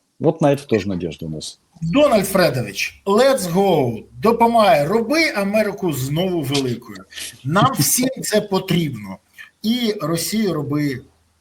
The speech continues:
Speaker 2: невеликою, маленькою, такою малюсінькою.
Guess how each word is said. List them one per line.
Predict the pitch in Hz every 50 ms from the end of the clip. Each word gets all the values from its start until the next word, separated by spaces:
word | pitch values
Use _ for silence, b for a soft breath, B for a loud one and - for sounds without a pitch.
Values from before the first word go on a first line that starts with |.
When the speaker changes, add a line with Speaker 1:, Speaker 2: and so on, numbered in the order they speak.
| _ _ _ -
Speaker 2:
невеликою, | 147 147 156 151 135 123 120 113 107 107 101 - _ - 92 - _ _ _ _ _ _
маленькою, | 254 294 285 247 185 143 123 - - - 98 98 101 - _ _ _ _ _
такою | - 254 240 277 269 254 226 208 190 170 139 127 -
малюсінькою. | 180 269 330 370 392 392 381 370 359 320 - - 208 156 - 143 139 127 127